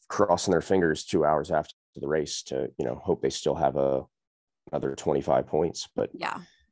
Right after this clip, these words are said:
Speaker 1: yeah, hopefully that's stuff that the F I A can learn from. And I think recently they've done a good job of learning from their mistakes.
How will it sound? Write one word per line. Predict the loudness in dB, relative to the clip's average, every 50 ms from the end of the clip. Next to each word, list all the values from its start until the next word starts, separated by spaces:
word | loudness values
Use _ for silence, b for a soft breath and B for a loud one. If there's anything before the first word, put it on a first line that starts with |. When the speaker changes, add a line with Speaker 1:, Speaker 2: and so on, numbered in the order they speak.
| _ _ _ _ -2
Speaker 1:
yeah, | 0 0 0 -2
hopefully | -4 -4 0 4 6 6 6
that's | 6 6 4 2
stuff | 0 2 4 2 2 2 0 -2
that | -2 -2 -2 _ _ _ -4
the | -2 0
F | 0 0 2
I | 2 4 4
A | 4 2
can | 0 -2 -4
learn | -2 -2 -2 -2
from. | -2 0 0 2
And | 2 2
I |
think | 4 6 4 4 4 0 -6
recently | -2 0 2 2 2 2 -2 -4 -4 -2 -2 -2
they've | 0 2 0 2 2
done | 0 -2 -2
a | -2
good | -4 -4 -4
job | 0 2 4 4 4 2 2
of | -2 -6 -4
learning | -4 -4 -2 -2 -2 -2
from | -2 -4 -2
their | 0 0 0 0
mistakes. | -2 -4 -4 -2 0 0 0 0 0 -4 -10 -12